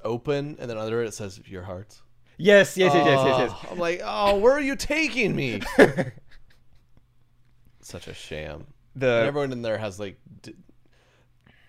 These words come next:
Speaker 1: it's like their hair is the color of the special of the day or something. It's, like, part of the rules of working there.
Speaker 2: Yeah,
Speaker 1: No,
Speaker 2: this
Speaker 1: no other girls wear bras in there.
Speaker 2: No.
Speaker 1: It's so weird.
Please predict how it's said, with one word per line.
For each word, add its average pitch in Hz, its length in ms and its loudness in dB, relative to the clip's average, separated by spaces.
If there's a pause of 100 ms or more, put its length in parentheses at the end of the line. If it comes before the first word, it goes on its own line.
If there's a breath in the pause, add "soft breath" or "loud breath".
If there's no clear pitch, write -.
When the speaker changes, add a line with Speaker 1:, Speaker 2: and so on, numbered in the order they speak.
Speaker 1:
it's - 120 -14
like 110 180 -6
their 120 180 -4
hair 117 340 -4
is 104 180 -6
the 107 100 -10
color 107 420 -6
of 98 280 -10
the 90 120 -10 (100)
special 98 480 -8
of 80 120 -10
the 87 80 -10
day 85 300 -8
or 82 140 -12
something. 85 420 -14 (180)
It's, 117 100 -20
like, 85 160 -16
part 90 160 -6
of 87 60 -8
the 85 80 -8
rules 82 220 -12
of 80 80 -16
working 82 320 -14
there. 82 220 -14 (1000 soft breath)
Speaker 2:
Yeah, 107 400 -4
Speaker 1:
No, 117 360 -4
Speaker 2:
this - 80 -12
Speaker 1:
no 127 160 -2
other 117 160 -4
girls 101 260 -6
wear 101 140 -6
bras 87 440 -6
in 90 140 -14
there. 87 360 -12
Speaker 2:
No. 104 320 -10
Speaker 1:
It's 92 80 -12
so 90 120 -12
weird. 78 300 -12